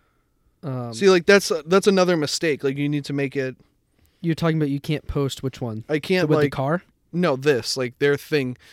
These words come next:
Speaker 2: saying what happened in the, you know?
Speaker 1: I think everybody's,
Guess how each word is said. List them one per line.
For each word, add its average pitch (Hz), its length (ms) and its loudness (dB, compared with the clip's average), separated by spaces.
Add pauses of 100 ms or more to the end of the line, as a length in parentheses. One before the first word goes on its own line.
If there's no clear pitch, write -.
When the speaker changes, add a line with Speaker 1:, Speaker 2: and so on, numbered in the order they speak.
Speaker 2:
saying 131 260 -4
what 139 160 -2
happened 135 680 -6
in 127 200 -8
the, 120 260 -10 (280)
you 135 160 -6
know? 131 240 -8 (1120)
Speaker 1:
I 135 100 -2
think 131 140 -6
everybody's, 135 680 -2